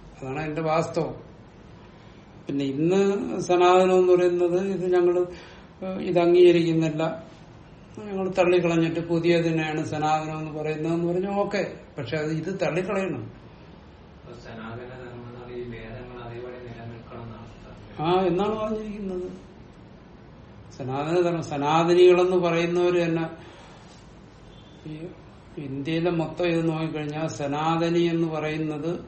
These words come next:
Speaker 1: ഹിന്ദു മതത്തിനുള്ളിലെ പരിഷ്കരണങ്ങളെ എതിർക്കുന്നവരെയാണ് സനാതനി എന്ന് പറഞ്ഞുകൊണ്ടിരിക്കുന്നത്. ഹിന്ദു അങ്ങനെയാണ്,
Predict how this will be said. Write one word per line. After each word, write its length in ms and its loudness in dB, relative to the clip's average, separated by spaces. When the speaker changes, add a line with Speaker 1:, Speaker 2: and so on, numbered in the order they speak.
Speaker 1:
ഹിന്ദു 320 0
മതത്തിനുള്ളിലെ 760 4
പരിഷ്കരണങ്ങളെ 880 0
എതിർക്കുന്നവരെയാണ് 880 -2
സനാതനി 520 -2
എന്ന് 140 0
പറഞ്ഞുകൊണ്ടിരിക്കുന്നത്. 720 -6
ഹിന്ദു 200 -4
അങ്ങനെയാണ്, 400 -2